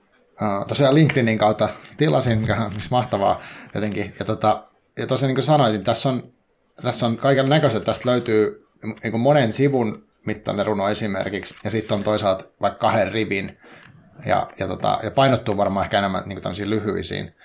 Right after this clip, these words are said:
katkelmiin. Ja sitten mä oon lukenut tän kolmeen kertaan, mutta mä en osaisi niin kuin silleen sanoa, että jotenkin, että,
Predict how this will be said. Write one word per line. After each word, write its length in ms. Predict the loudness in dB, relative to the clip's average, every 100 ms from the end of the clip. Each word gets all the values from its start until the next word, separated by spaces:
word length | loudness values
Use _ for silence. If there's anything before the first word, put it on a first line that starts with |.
| -20 _ _ _ 0
katkelmiin. 760 | 0 0 -4 -4 -4 -6 -8 -12 _
Ja 80 | -6
sitten 300 | -4 -2 -2 0
mä 60 | 2
oon 80 |
lukenut 200 | 4 4
tän 160 | 2 -4 -2
kolmeen 680 | 2 4 4 2 0 -2 -10 _ _ _ _ _ _ _ _ _ -2
kertaan, 720 | 2 2 0 2 2 2 -2 _ _ _ _ _ _
mutta 120 | -2
mä 80 | 4
en 80 | 6
osaisi 220 | 6 6
niin 100 | 4
kuin 80 | 0
silleen 360 | 2 4 4 2
sanoa, 400 | 2 2 2 2
että 260 | 0 -2 -2 -4 _ _ _ _ _ _ _ _ _ _ _ _ _ _ _ -2
jotenkin, 380 | 0 0 0
että, 400 | -4 0 0 0